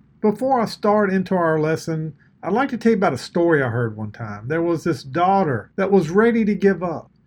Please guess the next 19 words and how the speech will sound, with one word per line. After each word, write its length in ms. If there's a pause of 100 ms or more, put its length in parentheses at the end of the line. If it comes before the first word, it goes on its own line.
(180)
She 160
felt 300
like 300
she 420
could 240
do 160
nothing 480
right. 320
She 120
felt 240
like 260
that 100
she 140
had 200
fallen 320
out 140
of 80
God's 380
favor. 480